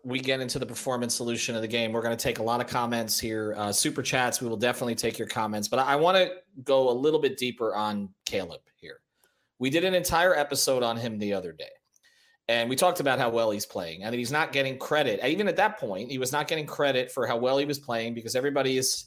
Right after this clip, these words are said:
attributing, or a lot of people are attributing, the Heat slide this season to the absence of P J Tucker.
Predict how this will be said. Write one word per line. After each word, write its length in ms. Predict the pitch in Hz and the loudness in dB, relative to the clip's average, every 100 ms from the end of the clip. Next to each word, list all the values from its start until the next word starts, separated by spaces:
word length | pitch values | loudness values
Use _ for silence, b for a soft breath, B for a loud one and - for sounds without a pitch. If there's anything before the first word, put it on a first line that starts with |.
| b b b b _ | b b b b _
attributing, 800 | 113 104 - 202 180 131 104 117 139 | -4 -2 2 2 4 2 0 -2 -2
or 60 | |
a 40 | 104 | 0
lot 240 | 120 160 | 2 2
of 100 | 139 | 2
people 220 | 131 120 | -4 -4
are 80 | 113 | -4
attributing, 460 | 107 107 98 110 117 | -4 -6 -6 -6 -6
the 80 | |
Heat 180 | 110 151 | -4 -2
slide 460 | - 139 147 147 139 | 0 2 2 2 0
this 160 | 120 | -4
season 320 | - 110 107 104 | -4 -6 -8 -10
to 100 | - | -4
the 120 | 113 | -2
absence 420 | 117 - 117 - | -2 -4 -6 -8
of 80 | 104 | -8
P 120 | 117 | -10
J 140 | 104 101 | -8 -8
Tucker. 420 | - 87 - | -10 -14 -18